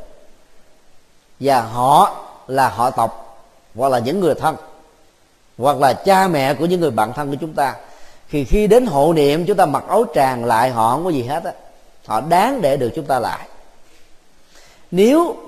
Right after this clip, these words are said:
người quá cố tuổi bằng chúng ta thì không nên lại. Ta lại là lại ông bà, cha mẹ. Vợ không nên lại chồng, chồng không nên lại vợ,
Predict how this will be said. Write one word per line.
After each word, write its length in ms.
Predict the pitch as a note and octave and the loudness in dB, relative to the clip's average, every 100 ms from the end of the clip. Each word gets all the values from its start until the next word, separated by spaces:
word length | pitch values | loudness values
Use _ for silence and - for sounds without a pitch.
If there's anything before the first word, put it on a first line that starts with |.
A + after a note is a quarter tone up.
| D3 | -8
người 340 | C#3 E3 D#3+ | 0 4 4
quá 220 | D#3 A3+ G#3 | 4 2 4
cố 280 | A3 C#4+ D4 - | 4 4 2 -4
tuổi 280 | C3+ C3+ A#3+ | 0 2 2
bằng 320 | A#3 E3+ D3+ C#3+ | 4 2 2 -2
chúng 160 | A#3 | -2
ta 260 | G3+ F3+ F3+ | 0 2 2
thì 140 | E3+ | -2
không 280 | B2+ G#3 G#3+ | -2 -2 2
nên 120 | G#3 | 2
lại. 380 | F#3+ C#3+ D3+ G#3+ - - - - - - - - - - - - - - - - - - - | 2 0 0 -4 -8 -18 -16 -14 -14 -16 -18 -18 -18 -20 -20 -20 -20 -20 -20 -20 -20 -20 0
Ta 100 | A3+ | 2
lại 260 | F#3 D#3 F#3+ | 4 4 4
là 100 | E3+ | 4
lại 280 | D3+ E3 | 4 2
ông 300 | G#3 G#3 A3 | 2 -4 0
bà, 160 | G#3 F#3 | 4 4
cha 200 | F#3 G#3+ | 4 0
mẹ. 320 | F#3+ D#3+ G3+ - - - _ _ _ _ _ | 0 -2 -4 -10 -20 -20 _ _ _ _ _
Vợ 420 | C3+ D3 E3 A3+ - | 0 4 6 4 2
không 140 | G3+ A3 | 0 2
nên 120 | G#3+ | 2
lại 160 | D#3+ | 2
chồng, 380 | - F3+ E3+ D#3 A#2 - - - - | 4 4 2 0 -12 -18 -20 -20 -10
chồng 360 | - E3+ F3+ D#3+ | 2 2 2 -2
không 200 | C#3 A3+ | -2 2
nên 120 | A3+ | 2
lại 180 | F#3+ D#3+ | 4 2
vợ, 440 | E3 D3+ F3 G#3+ | 4 4 6 4